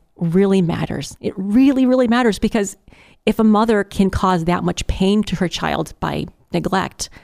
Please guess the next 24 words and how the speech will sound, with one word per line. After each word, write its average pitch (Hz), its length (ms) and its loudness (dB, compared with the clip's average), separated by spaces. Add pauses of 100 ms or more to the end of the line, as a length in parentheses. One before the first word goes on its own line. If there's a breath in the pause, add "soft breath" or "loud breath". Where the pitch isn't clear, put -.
(160 soft breath)
how 180 180 0
much 175 200 0
more 175 140 2
can 160 120 -2
a 170 60 2
mother 180 200 -2
be 180 140 -2
a 165 60 -2
blessing 180 580 -2 (640 soft breath)
to 190 160 0
her 190 80 0
child 175 360 -2
by 156 140 -4
her 175 180 0
love, 180 460 -2
right? 165 300 -2
And 175 120 0
instilling 185 600 -2
God's 170 240 -4
love 180 160 -2
into 175 240 -2
our 165 140 -2
kids. 190 360 -2
So 185 300 0